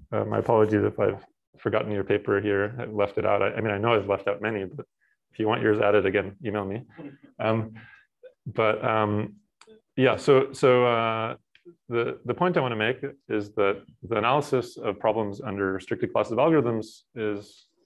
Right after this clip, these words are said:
complementary in nature to reductions. Um, and so, uh, why is that? Well, if you do a reduction between some root problem here and a target problem, now there is benefit to analyzing the root problem under restricted classes of algorithms.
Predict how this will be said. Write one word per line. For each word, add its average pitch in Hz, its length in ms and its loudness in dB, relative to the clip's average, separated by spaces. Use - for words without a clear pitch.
complementary 123 600 2
in 98 60 -2
nature 95 360 -4
to 101 180 -4
reductions. 95 520 -2
Um, 92 320 -10
and 98 100 -12
so, 107 280 2
uh, 104 300 -4
why 120 240 2
is 120 140 2
that? 131 320 0
Well, 120 420 0
if 110 140 -10
you 117 80 -2
do 160 100 6
a 156 40 8
reduction 117 460 2
between 120 220 -6
some 107 140 -4
root 120 200 2
problem 95 320 -2
here 98 380 -4
and 92 240 -2
a 90 40 -4
target 123 320 0
problem, 147 420 -6
now 131 640 0
there 107 240 4
is 101 120 0
benefit 123 520 0
to 127 120 -4
analyzing 107 400 0
the 95 80 -4
root 151 200 2
problem 117 380 -2
under 110 180 -2
restricted 101 400 -4
classes 92 260 0
of 92 100 -2
algorithms. 92 500 -2